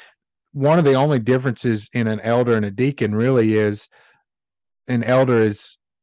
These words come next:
gifted to teach, you know, whereas a deacon may not have that, that, uh, that gifting, although a deacon could, could be gifted to teach, but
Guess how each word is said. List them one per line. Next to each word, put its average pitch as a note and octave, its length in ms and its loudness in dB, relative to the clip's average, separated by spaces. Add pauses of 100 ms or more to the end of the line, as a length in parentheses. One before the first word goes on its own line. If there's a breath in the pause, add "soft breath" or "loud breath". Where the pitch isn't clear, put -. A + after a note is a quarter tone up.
(200)
gifted A#2+ 400 -2
to G2+ 80 -6
teach, - 640 -4 (280)
you A2+ 140 -4
know, A#2 180 0
whereas A2+ 560 0
a A2 80 -8
deacon A2+ 540 -4 (380 soft breath)
may A#2+ 160 0
not A#2 240 0
have A2 340 -2
that, G#2 320 -2 (640)
that, G#2 400 -4 (140)
uh, F#2+ 460 -6 (720)
that G#2+ 260 -6
gifting, C3+ 420 -2
although E3 360 2
a B2 60 0
deacon B2+ 500 -2
could, G3 320 0 (140)
could A3 300 0
be C#3 120 -2
gifted A2+ 380 -4
to G#2 60 -8
teach, B2 380 -8
but A#2+ 300 0